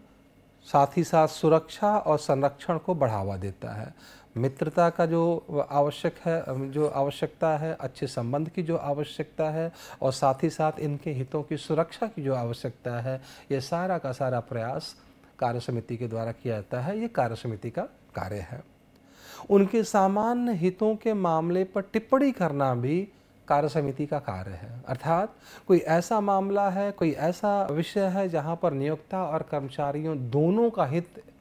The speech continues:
अ, वहाँ पर सम्मिलित है, तो ऐसे मुद्दे पर उनको सुझाव देना और क्या करना है, क्या नहीं करना है, इ-, इ-, ये निर्देश देना भी कार्य समिति का कार्य है। और इस तरह से कार्य समिति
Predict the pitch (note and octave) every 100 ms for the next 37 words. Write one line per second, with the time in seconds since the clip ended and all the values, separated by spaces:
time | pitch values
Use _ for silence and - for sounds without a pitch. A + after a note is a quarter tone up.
0 | _ - _ - - _ - B2 B2+ C3
1 | C#3 C#3 C3 B2+ C#3 A#2 A#2+ B2 - D3
2 | F3 - - - D#3+ - D3+ D#3+ - F3+
3 | C#3 C3+ C3 D#3+ D#3+ E3 D#3+ E3+ - -
4 | - C#3+ C#3 D#3 C#3 C3 G#2+ B2 D3 E3
5 | E3 D#3+ E3 E3+ F3+ - - B2+ - C#3+
6 | C3 C3 B2+ D3 D3+ D3+ D3+ C#3 A#2+ B2+
7 | D#3+ C#3+ C3+ C3 C#3+ C#3 C3+ C#3 C#3 C#3
8 | - - C3+ C3+ C#3 C3 C3 C3 A#2 A2+
9 | C3+ F3+ C#3+ A#2+ A2 A2 G#2 A#2+ C3+ -
10 | - B2 A#2 - G#2+ G#2 G#2+ G#2 D#3+ A3
11 | _ _ - - - A#2 F2 A#2+ - _
12 | _ _ _ _ _ _ - _ - -
13 | - E3 D#3+ E3 A3+ - D#3+ C3 C3 E3
14 | F#3 C#3 C3+ C#3+ E3 D3 C#3+ F3+